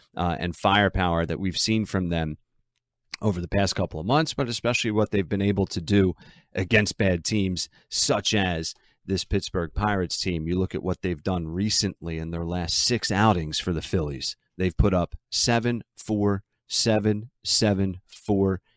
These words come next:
and ten runs in their last six games. That comes to an average of exactly six and a half runs per game in the last week,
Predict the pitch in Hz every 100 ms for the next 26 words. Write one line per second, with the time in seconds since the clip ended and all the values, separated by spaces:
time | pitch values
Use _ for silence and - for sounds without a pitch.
0 | _ _ 92 90 - 107 110 98 95 92
1 | 80 78 - _ _ - 95 90 87 92
2 | 87 - 95 - - 127 101 85 - -
3 | _ - 98 - 101 - 104 92 95 101
4 | 92 95 90 82 92 110 95 110 98 82
5 | _ _ _ - 120 - 110 107 101 104
6 | 98 - 92 82 104 104 85 85 85 87
7 | 76 - 85 110 185 -